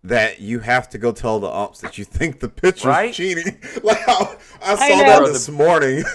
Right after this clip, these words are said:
Speaker 1: That was crazy. I was like, "Well," I was like,
Speaker 2: Oh,
Speaker 1: "His
Speaker 2: man.
Speaker 1: ears are kinda shiny, but he may just be sweating."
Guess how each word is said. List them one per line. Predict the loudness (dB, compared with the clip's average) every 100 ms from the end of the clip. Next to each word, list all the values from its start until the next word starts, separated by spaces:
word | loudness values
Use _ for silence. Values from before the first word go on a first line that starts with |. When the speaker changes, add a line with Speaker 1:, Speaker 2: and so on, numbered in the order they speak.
| 2
Speaker 1:
That | 2 2
was | -6
crazy. | 0 2 2
I | 2
was | 0
like, | 0 0
"Well," | -4 -12 _ _ _
I | -4
was | 0
like, | 2
Speaker 2:
Oh, | 2
Speaker 1:
"His | 2
Speaker 2:
man. | -4 2
Speaker 1:
ears | 4 4
are | 2 -2
kinda | -4 -6 -6 -6
shiny, | -10 -8 -8 -8
but | -6 -8 -8 _
he | -18
may | -14 -14
just | -14 -12
be |
sweating." | -10 -8 -6 -6 -8 -10